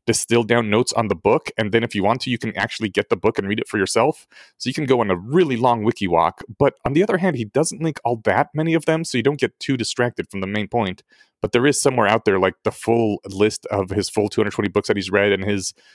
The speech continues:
distilled notes and reviews for all of them. So that's, that's pretty interesting. There's a lot here if you want to, you know,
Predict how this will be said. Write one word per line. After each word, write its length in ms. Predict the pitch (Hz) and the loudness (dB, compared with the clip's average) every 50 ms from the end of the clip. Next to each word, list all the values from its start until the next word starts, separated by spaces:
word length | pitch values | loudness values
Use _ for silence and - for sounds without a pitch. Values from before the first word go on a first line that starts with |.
| _ _ _ - | _ _ _ -4
distilled 400 | 110 104 - - 113 110 101 92 | -2 -2 0 2 2 2 2 2
notes 320 | 98 101 107 104 - - 104 | 0 2 2 0 0 0 -2
and 180 | 98 98 95 | 0 0 -2
reviews 400 | 92 90 - 101 101 101 95 - | -4 -4 -2 0 0 0 0 -2
for 160 | - - 87 78 | 0 0 2 2
all 140 | 104 104 | 2 2
of 100 | 98 87 | 0 0
them. 240 | - 80 78 - 76 | 0 -2 -2 -2 -6
So 220 | - - 95 90 85 | -6 -2 -2 0 2
that's, 360 | - 160 170 - - - - _ - | 0 0 -2 -2 -10 -10 -12 _ -6
that's 160 | - 156 - | -6 -6 -4
pretty 160 | - 214 185 185 | -2 -2 -2 -2
interesting. 280 | 175 - - 90 85 | -4 -4 -6 -6 -4
There's 220 | 87 98 104 120 127 | -2 0 0 0 0
a 60 | 135 | 0
lot 160 | 151 151 - | 0 0 0
here 160 | - 135 110 | 2 0 2
if 80 | 92 - | 2 0
you 80 | 98 | -2
want 160 | 95 101 101 - | -2 -2 0 0
to, 100 | 107 101 | 0 0
you 60 | 104 | 0
know, 220 | 90 82 82 - | 0 -2 -2 -4